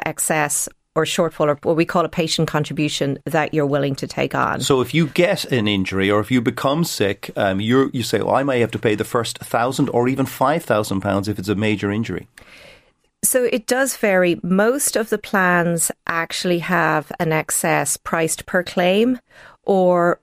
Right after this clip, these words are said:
Speaker 1: per night in a hospital. So a claim is a, a hospitalization event. So in other words, if something happens to you, you go into hospital, you spend three nights in hospital,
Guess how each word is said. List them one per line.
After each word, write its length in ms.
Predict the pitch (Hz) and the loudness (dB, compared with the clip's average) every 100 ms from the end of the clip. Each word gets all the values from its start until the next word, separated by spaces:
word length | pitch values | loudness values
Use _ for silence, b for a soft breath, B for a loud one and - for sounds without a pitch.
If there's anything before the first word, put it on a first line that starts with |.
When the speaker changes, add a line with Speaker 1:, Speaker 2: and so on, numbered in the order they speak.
| - | -10
Speaker 1:
per 480 | - 175 165 160 - | -2 2 4 2 0
night 380 | 165 156 156 - | 0 0 0 -2
in 60 | |
a 20 | 151 | -2
hospital. 380 | 151 - 143 | -2 -4 -6
So 160 | 143 165 | -2 -2
a 60 | 160 | -2
claim 420 | - 214 208 185 - | 0 2 4 2 2
is 400 | 175 165 156 - | 4 4 2 0
a, 180 | 160 151 - | 2 2 0
a 80 | 156 | 0
hospitalization 920 | 175 170 - 156 147 151 143 - 127 | -2 -2 0 0 2 0 -2 -2 -2
event. 320 | 123 - 127 | -2 -2 -4
So 140 | 156 | -2
in 80 | 147 | 2
other 140 | 151 | 2
words, 280 | 143 147 139 | 2 0 0
if 100 | 139 | -2
something 320 | - 175 175 | 0 -2 -2
happens 360 | 165 147 - 139 | 0 -2 -4 -6
to 120 | - | -4
you, 60 | 151 | -2
you 120 | 147 | -2
go 100 | 147 | -2
into 160 | 147 151 | -2 0
hospital, 580 | 151 151 156 147 143 139 B B - | 0 0 -2 0 -2 -2 B B -4
you 100 | 185 | -2
spend 300 | - 143 - | -2 -4 -2
three 200 | 160 143 | -2 0
nights 300 | 139 135 143 | 0 0 -2
in 60 | |
hospital, 640 | 143 135 - 160 135 131 | 0 -2 -2 -2 0 -2